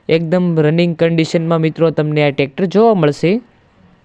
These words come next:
મિત્રો, સૌપ્રથમ તમને આ ટ્રેક્ટરના મોડલની વાત કરવામાં આવે તો બે હજાર અને અગિયારના મોડલનું તમને મિત્રો આ ટ્રેક્ટર જોવા મળશે. વન ઓનરમાં મિત્રો તમને આ ટ્રેક્ટર જોવા મળી જશે. સાચવેલું ટ્રેક્ટર છે, ઘરઘરાવ મિત્રો તમને આ ટ્રેક્ટર જોવા મળશે.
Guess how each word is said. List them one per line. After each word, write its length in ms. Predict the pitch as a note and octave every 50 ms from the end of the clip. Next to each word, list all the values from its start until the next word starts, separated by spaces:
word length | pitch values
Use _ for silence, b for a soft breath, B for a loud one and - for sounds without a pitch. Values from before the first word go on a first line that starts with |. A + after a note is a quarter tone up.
| -
મિત્રો, 400 | G#3+ G#3 - D4 D#4 D4+ D#4 D4+
સૌપ્રથમ 500 | C#4+ - B3+ C4 A#3+ C4 C4 - C#4 C4
તમને 340 | A#3+ C4+ A3+ B3 C4 C4+ C4+
આ 120 | B3+ A#3 A#3
ટ્રેક્ટરના 600 | A#3 A3+ G#3+ G#3 - - A3 A3+ A#3 A#3 A#3 A#3
મોડલની 480 | G#3 E3+ E3 F3 F3+ G3 G3+ G#3 G#3 G3+
વાત 260 | G3 G3 G3 - -
કરવામાં 400 | G3+ F#3+ G3 G3 F#3+ G3+ G#3+ -
આવે 400 | - - A3 G#3+ F#3 F3 F3 F3+
તો 220 | F3 - F3+ F3+
બે 320 | F3 E3 E3+ F3+ F#3+ F#3 F3+
હજાર 260 | F3+ E3 G3 G3 -
અને 260 | - F3+ F#3+ F#3+ -
અગિયારના 520 | - D#3+ D3+ D3+ E3+ F3+ F3+ F#3 F#3 F3+
મોડલનું 920 | E3+ D#3+ E3+ F3+ F3+ F#3 F#3+ G3 F#3 F3+ F3 F3 F3 F3+ F3+ F3+ F3+ F3 D#3+
તમને 260 | D#3 E3+ E3 E3+ E3+
મિત્રો 300 | E3 E3 E3 D#3+ - F3
આ 80 | E3+ E3
ટ્રેક્ટર 400 | D3+ - D#3 D#3+ E3 - F#3+ F#3+
જોવા 240 | E3+ G3 B3 C4+ B3+
મળશે. 420 | G3 E3+ E3+ D#3+ - G3+ A3 - B B B B B B B - -
વન 340 | D3+ C#3+ D3 F#3 G3+ G3 G3
ઓનરમાં 520 | - - F#3+ G3 G3+ F#3+ F#3+ G3 G3 F#3+
મિત્રો 300 | F#3 F3 E3 F3 F#3 F#3
તમને 320 | E3 - F3 E3+ E3+ E3+ E3+
આ 60 | E3+
ટ્રેક્ટર 480 | E3 - E3 D3+ - - E3 D3+ D#3+
જોવા 260 | D3 C3+ D#3+ F#3+ G#3+ G#3+
મળી 160 | G3 F#3 E3+
જશે. 400 | D#3+ E3 D#3+ D3 E3+ F#3+ G3+ G#3+ B B B B B B B B _ _ _ _ _
સાચવેલું 600 | - - F3 E3+ - - - F3+ F3+ F3 E3+ D#3
ટ્રેક્ટર 360 | - F#3 F3+ F3 - A#3+ A#3+
છે, 220 | - - G3+ F#3
ઘરઘરાવ 500 | D3+ D3+ E3+ D#3 C#3 D#3+ E3+ F3 F3 E3
મિત્રો 300 | E3 E3 D#3 - E3+ F3
તમને 300 | E3 - E3 E3 E3 E3
આ 80 | E3 D#3+
ટ્રેક્ટર 400 | D3 - D#3 C#3 - - G#3 A#3+
જોવા 260 | F3+ G3+ A#3 A#3+ A3+
મળશે. 500 | F#3 E3+ D#3+ D3+ - D#3 D3 C3+ C3 C3